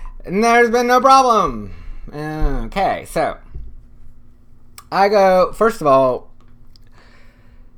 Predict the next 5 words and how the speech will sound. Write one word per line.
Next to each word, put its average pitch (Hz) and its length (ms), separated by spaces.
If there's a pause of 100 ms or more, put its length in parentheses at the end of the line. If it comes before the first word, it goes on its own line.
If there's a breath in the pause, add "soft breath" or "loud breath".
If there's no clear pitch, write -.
Texas, - 960 (1500)
I 165 280
have 175 400
to 143 80
say, 85 760